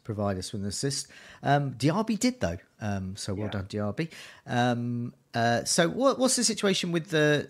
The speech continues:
Speaker 1: the defence at the moment? Um, in, is, Moreno, is he, is he back? I, i-, is,
Speaker 2: Yeah.
Speaker 1: uh,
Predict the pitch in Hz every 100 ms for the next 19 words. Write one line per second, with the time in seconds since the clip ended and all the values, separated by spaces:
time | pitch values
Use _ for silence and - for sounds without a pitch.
0 | - 143 143 - 147 92 - 104 104 101
1 | 101 107 - 127 123 123 - - - -
2 | _ _ 127 131 127 - 143 131 - 147
3 | 151 175 160 165 160 147 160 147 135 156
4 | 143 156 185 - 135 131 120 - 127 -
5 | 143 120 113 143 135 131